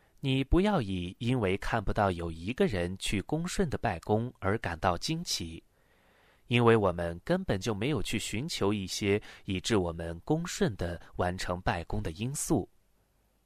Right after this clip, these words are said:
如无时无刻地去敬畏真主，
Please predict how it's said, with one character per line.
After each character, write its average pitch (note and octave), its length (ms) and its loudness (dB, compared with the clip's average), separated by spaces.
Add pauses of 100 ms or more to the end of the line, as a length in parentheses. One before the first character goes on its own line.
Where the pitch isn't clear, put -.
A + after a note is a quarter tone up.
如 F#2 420 2 (300)
无 A2+ 240 2
时 A#2+ 200 0
无 F#2 220 0
刻 D#3 320 0
地 F2 220 0
去 F2+ 320 -2
敬 G#2 260 -4
畏 F2+ 140 -2
真 C#3+ 260 -4
主， E2 320 -4